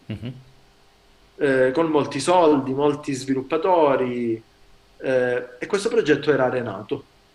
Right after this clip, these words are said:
Speaker 1: Mhm.
Speaker 2: Non riuscivano più ad andare avanti. Allora mi chiamano e mi dicono: "Senti, devi venire a farci una consulenza per capire perché il progetto si è arenato".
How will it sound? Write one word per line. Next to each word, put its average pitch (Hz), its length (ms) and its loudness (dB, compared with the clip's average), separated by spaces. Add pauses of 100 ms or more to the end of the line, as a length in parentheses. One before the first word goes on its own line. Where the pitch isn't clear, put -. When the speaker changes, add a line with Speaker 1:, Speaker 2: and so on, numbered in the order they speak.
(520)
Speaker 1:
Mhm. - 280 -14 (220)
Speaker 2:
Non 156 240 -2
riuscivano 147 460 -2
più 170 140 0
ad 151 60 2
andare 123 280 -4
avanti. 87 380 -12 (360)
Allora 214 300 0
mi 156 200 -2
chiamano 131 720 -6 (360)
e 190 100 -4
mi 160 160 -4
dicono: 131 400 -6
"Senti, 135 400 -2
devi 185 240 2
venire 131 300 -2
a 120 60 -12
farci - 260 -2
una 131 100 -6
consulenza 131 960 -6 (260)
per 160 160 2
capire 185 380 2
perché 147 240 0
il 117 80 -6
progetto 185 420 0
si 147 140 0
è 143 40 4
arenato". 117 640 -4